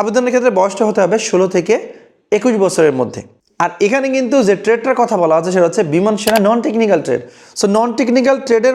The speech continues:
পরীক্ষা মূলত হয় আইকিউ, ইংরেজি এবং সাধারণ জ্ঞান বিষয়। So, আমাদের যে সাজেশনটা আপনারা দেখতে পাচ্ছেন, বাংলাদেশ, আহ, বিমান বাহিনী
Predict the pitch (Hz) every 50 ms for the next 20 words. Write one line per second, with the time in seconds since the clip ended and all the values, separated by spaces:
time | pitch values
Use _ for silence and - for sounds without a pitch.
0 | 226 - 220 220 233 220 - - 269 240 240 226 - 190 160 165 185 226 - -
1 | - 190 214 214 202 - 240 - - - 196 190 190 196 180 190 277 302 - -
2 | 156 165 226 - - - - - - - 202 226 254 240 233 220 202 180 165 -
3 | - 131 120 107 - - - - - - - - 208 185 185 208 233 233 254 254
4 | 269 - - 190 208 202 262 240 240 233 226 240 196 180 - 214 185 165 135 -
5 | - 214 311 330 - 160 165 180 185 208 202 - - - - - - - - _
6 | - 147 147 147 147 180 196 233 233 220 233 247 240